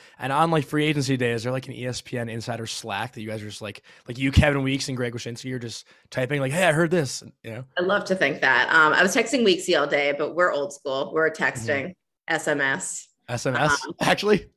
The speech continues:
Speaker 2: he's a big call guy, too. Like, I'm on the phone
Speaker 1: Uh-huh.
Speaker 2: with people a lot. But, yeah, one day we should get on Slack or be like the cool kids, actually be on my phone.
Speaker 1: Yeah, you can send gifs and everything, too. It's super fun, Slack. I love Slack.
Speaker 2: Whoa.
Speaker 1: You
Speaker 2: Yeah,
Speaker 1: get an
Speaker 2: no.
Speaker 1: avatar?
Speaker 2: Yeah, and then you can get the little, like,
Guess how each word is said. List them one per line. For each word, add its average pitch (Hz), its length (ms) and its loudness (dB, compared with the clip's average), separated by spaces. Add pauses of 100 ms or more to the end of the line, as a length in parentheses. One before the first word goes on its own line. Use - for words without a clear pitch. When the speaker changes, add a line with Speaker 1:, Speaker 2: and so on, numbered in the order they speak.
(100)
Speaker 2:
he's 247 140 -2
a 247 40 4
big 269 180 6
call 165 260 2
guy, 143 200 2
too. 143 260 0
Like, 147 180 0
I'm 165 80 -2
on 170 80 -2
the 160 60 -6
phone 127 120 -4
Speaker 1:
Uh-huh. 117 200 0
Speaker 2:
with - 320 -14
people 165 260 0
a - 20 2
lot. 139 380 0
But, 143 300 0
yeah, 190 100 6
one 208 220 2
day 240 100 4
we 233 80 2
should 226 80 -6
get 170 140 2
on 139 180 -2
Slack 139 380 -2
or 160 240 -2
be 165 60 -2
like 156 120 -2
the - 60 -20
cool 160 160 -4
kids, 151 260 -2
actually 160 300 -2
be 165 80 0
on 160 80 -2
my 147 80 -4
phone. 151 340 -6 (320)
Speaker 1:
Yeah, 143 160 2
you 127 120 0
can 117 120 -6
send 117 240 -10
gifs 113 280 -8
and 123 60 -8
everything, 120 300 -6
too. 110 220 -6
It's 120 160 -8
super 117 180 -12
fun, 120 260 -10
Slack. 87 380 -14
I 104 60 -18
love 110 160 -14
Slack. - 260 -18
Speaker 2:
Whoa. 135 380 0 (180)
Speaker 1:
You - 140 4
Speaker 2:
Yeah, 160 80 8
Speaker 1:
get 143 80 4
an 131 60 2
Speaker 2:
no. 139 60 -8 (380)
Speaker 1:
avatar? 131 460 -4 (480)
Speaker 2:
Yeah, 202 200 8
and 170 120 2
then 190 100 4
you 196 80 4
can 226 140 0
get 240 160 0
the 226 80 2
little, 175 260 2
like, 151 280 0